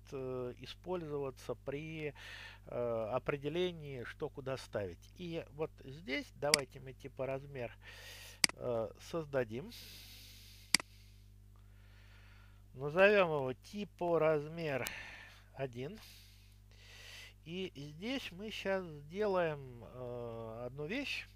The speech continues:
Ну, не суть важно, давайте. Значит, э, высота у нас будет один метр. Э, нет, высота у нас будет ноль пять.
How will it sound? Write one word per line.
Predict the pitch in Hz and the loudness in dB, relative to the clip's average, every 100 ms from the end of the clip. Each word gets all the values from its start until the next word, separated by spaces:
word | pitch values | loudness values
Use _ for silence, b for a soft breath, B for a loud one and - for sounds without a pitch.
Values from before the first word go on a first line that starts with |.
| - | -12
Ну, | 202 - - - - - - - | -10 -10 -14 -20 -20 -20 -18 -16
не | 135 147 - | -12 4 4
суть | 131 127 | 4 0
важно, | 131 98 101 | 0 0 -4
давайте. | 113 131 113 - 95 - B B B B B - | -2 0 0 -4 -10 -8 B B B B B -6
Значит, | 135 131 139 127 - - | -4 0 -2 -2 -8 -6
э, | 123 127 127 127 120 120 120 117 117 113 110 113 | 2 6 6 6 6 4 4 2 2 0 0 -2
высота | 147 - 185 180 175 156 | -4 2 2 6 8 8
у | 135 | 6
нас | 135 139 123 | 0 -2 -2
будет | 123 139 131 113 - | -4 -4 -2 -4 0
один | 131 131 127 135 | 0 0 -8 -2
метр. | 156 - 233 - - - - - B B B B B B B B B - - | -2 0 -2 -2 -16 -20 -20 -20 B B B B B B B B B -20 -16
Э, | - 123 113 | -6 -6 -4
нет, | 151 123 - B B B B | -4 -4 -6 B B B B
высота | 107 117 - 135 - 143 | -12 -10 -8 -4 0 0
у | 131 | 0
нас | 131 123 | -4 -6
будет | 120 123 131 117 110 - - B B | -6 -4 -4 -4 -8 -8 -14 B B
ноль | 123 135 113 - | -8 -2 -2 -2
пять. | 110 101 185 - - | -2 2 2 0 -12